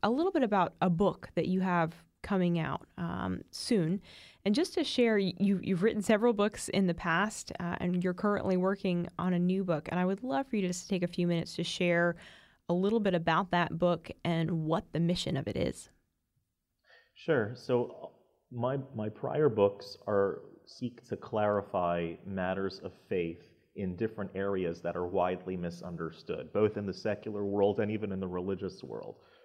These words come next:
Speaker 2: So my first book, Pillars of Faith, seeks to really delve into why we believe things that we believe, why it makes reasonable sense to believe in God, to believe that the Torah was given at Sinai, to believe in the coming of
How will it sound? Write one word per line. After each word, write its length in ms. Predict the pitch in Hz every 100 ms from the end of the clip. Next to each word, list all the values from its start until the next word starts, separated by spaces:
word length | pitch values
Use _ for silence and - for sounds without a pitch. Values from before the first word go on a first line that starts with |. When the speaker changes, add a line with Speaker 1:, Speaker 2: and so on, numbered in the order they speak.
| _
Speaker 2:
So 140 | 107
my 120 | 90
first 360 | 87 123 120 -
book, 200 | 110 -
Pillars 320 | 117 107 95
of 140 | 92 -
Faith, 360 | 98 95 95 - _ _ _ _ _ _ _ _
seeks 360 | - 98 -
to 160 | - 101
really 580 | 87 98 95 92 90 - - _ 110
delve 400 | 101 95 104 95
into 680 | 92 95 92 - 92 87 85 - -
why 360 | - 92 87 92
we 160 | 90 90
believe 560 | 90 87 90 87 87 - -
things 260 | 90 82 -
that 160 | 82 -
we 120 | 78
believe, 380 | 80 85 73 82
why 220 | 90 87
it 120 | 87
makes 280 | 87 85 -
reasonable 600 | - 92 95 95 87 90
sense 440 | 87 151 135 117 -
to 120 | -
believe 320 | 82 190 151
in 100 | 127
God, 420 | 120 139 123 117 - - _ -
to 60 |
believe 280 | 85 92 92
that 100 | 92
the 80 | 95
Torah 280 | - 101 98
was 140 | 92
given 240 | 104 95 98
at 120 | -
Sinai, 520 | 131 120 117 113 104
to 140 | 101 85
believe 300 | 92 92 92
in 60 |
the 40 | 87
coming 360 | 101 95 95
of 160 | 95